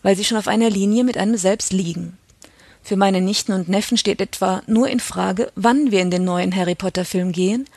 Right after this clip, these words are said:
aber die Frage, ob wir das tun und ob sie vielleicht irgendwelche Anstrengungen in Richtung Überzeugen oder Überreden unternehmen müssten,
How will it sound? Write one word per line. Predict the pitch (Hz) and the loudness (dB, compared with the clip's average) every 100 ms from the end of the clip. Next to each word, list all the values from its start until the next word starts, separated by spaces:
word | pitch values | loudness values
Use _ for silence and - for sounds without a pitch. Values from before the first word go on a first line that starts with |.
| - - _ _ | -20 -20 _ _
aber | - 185 | 0 2
die | 190 | 2
Frage, | 180 - 175 - - | -2 0 0 -2 -4
ob | - - 254 | -4 -2 0
wir | |
das | 240 208 - | 2 2 0
tun | - 190 180 180 - - - | -4 -2 -2 -4 -10 -20 -10
und | - - | -4 0
ob | - | 0
sie | 214 | 0
vielleicht | 185 190 196 | 0 0 0
irgendwelche | 196 185 190 202 | 0 0 0 -2
Anstrengungen | 196 247 - 196 180 180 185 | 0 0 0 0 0 0 0
in | 196 185 | -2 -2
Richtung | 190 - 185 | -4 -4 -4
Überzeugen | 196 185 - 190 214 240 208 | 0 0 0 2 2 2 -2
oder | - | -4
Überreden | 190 180 175 196 254 226 | -4 -2 0 2 2 2
unternehmen | 185 185 175 175 175 | 0 0 0 0 0
müssten, | 180 - - 262 | -2 -4 -4 -6